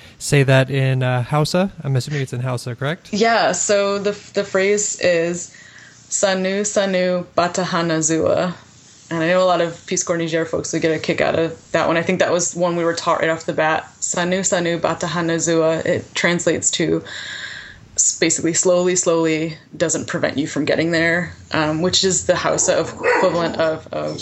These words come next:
Speaker 2: you know, the dog's gonna start barking in the background here. All right, sorry about that.
Speaker 1: Yeah, yeah, no problem. I, uh, the dog sounds in the background were very <laughs> fitting given your,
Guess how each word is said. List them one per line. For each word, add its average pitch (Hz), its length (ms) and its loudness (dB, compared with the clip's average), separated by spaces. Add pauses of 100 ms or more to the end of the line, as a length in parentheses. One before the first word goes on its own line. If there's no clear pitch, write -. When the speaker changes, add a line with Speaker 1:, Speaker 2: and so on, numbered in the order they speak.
Speaker 2:
you - 180 -6
know, - 140 -2
the 165 80 0
dog's - 340 2
gonna - 180 4
start 147 220 -2
barking 160 260 -4
in 160 60 -4
the 151 60 -6
background 156 340 -4
here. 156 260 -4
All 160 60 -8
right, 160 220 -2
sorry 180 300 2
about 156 320 0
that. 156 300 0 (680)
Speaker 1:
Yeah, 165 160 2 (360)
yeah, 170 220 2
no 151 200 0
problem. 147 320 0
I, 127 260 -4
uh, 139 180 -2
the 135 500 -4 (400)
dog 143 260 2
sounds 143 320 -4
in 135 60 -8
the 135 60 -4
background 131 400 -2
were 131 120 0
very 143 220 0
<laughs> - 0 -
fitting 156 500 -2
given 147 320 -4
your, 147 120 -8